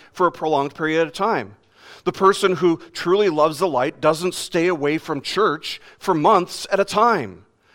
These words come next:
Th-, that would be like not breathing for them or not sleeping. It's something that they need.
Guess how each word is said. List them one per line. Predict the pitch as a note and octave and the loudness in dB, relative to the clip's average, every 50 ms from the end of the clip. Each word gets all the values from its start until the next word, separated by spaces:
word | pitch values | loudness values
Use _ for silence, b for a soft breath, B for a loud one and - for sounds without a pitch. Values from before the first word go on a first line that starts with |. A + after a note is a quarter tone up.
| b b b | b b b
Th-, | - - | -4 2
that | G3+ G3 F#3 | 2 4 4
would | G3+ | 4
be | F3 F#3+ G3 | 2 4 4
like | F#3+ F#3+ F#3 F#3 | 6 4 4 4
not | E3 F3 F#3 G3 F3+ | 2 2 2 2 2
breathing | D3+ F#3 G#3 A#3+ B3 A#3+ F#3 D#3 A#2+ G#2 F#2 F2 _ _ _ _ _ _ _ _ _ _ _ _ | 2 0 2 2 2 0 0 -2 -2 -4 -12 -18 _ _ _ _ _ _ _ _ _ _ _ _
for | _ - F3 E3 D3+ | _ 0 2 2 2
them | C#3+ C#3 C#3 | 2 2 0
or | D#3 | 2
not | E3 F#3 G3+ G#3 G3+ | 2 2 2 0 -2
sleeping. | - - - G#3+ A#3 B3+ - - D#3 B2+ A#2+ | -4 -4 -2 -2 -2 -2 -2 -2 -4 -4 -4
It's | C3 - - | -4 -6 -2
something | - F3 E3+ E3 G3 F#3 | -2 0 0 0 0 0
that | F3 F3 F3 | 0 0 0
they | F#3 F#3 F#3 | 0 0 0
need. | F#3 F#3+ G#3 A3+ B3 A#3+ G#3 D3+ A2+ - - G#2+ | 0 0 -2 -2 -2 -2 -4 -6 -10 -12 -18 -20